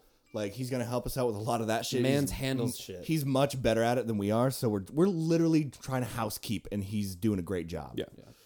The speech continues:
Speaker 1: Um, but with all of that being said, do you
Speaker 2: Oh,
Speaker 1: boys
Speaker 2: is it
Speaker 1: wanna
Speaker 2: time?
Speaker 1: move on to the top
Speaker 2: Top
Speaker 1: three
Speaker 2: three.
Speaker 1: of all top threes?
Speaker 3: Yes. So as we've been saying this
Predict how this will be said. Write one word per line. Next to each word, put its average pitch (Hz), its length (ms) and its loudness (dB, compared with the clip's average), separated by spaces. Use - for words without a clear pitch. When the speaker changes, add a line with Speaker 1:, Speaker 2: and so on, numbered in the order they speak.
Speaker 1:
Um, 104 360 2
but 113 260 6
with 160 80 2
all 214 240 4
of 202 100 2
that 156 280 2
being 127 240 4
said, 131 340 0
do 98 80 -2
you 104 60 4
Speaker 2:
Oh, 110 40 2
Speaker 1:
boys 127 200 4
Speaker 2:
is 107 40 -4
it 110 40 -4
Speaker 1:
wanna 127 160 2
Speaker 2:
time? 107 80 2
Speaker 1:
move 120 240 2
on 127 260 2
to 107 300 0
the 113 560 4
top 127 320 0
Speaker 2:
Top 123 120 -2
Speaker 1:
three 139 440 4
Speaker 2:
three. - 20 4
Speaker 1:
of 131 260 6
all 123 420 6
top 123 360 -2
threes? 123 580 -2
Speaker 3:
Yes. 110 320 2
So 123 640 6
as 175 280 4
we've 165 180 2
been 135 220 0
saying 127 680 4
this 117 380 -2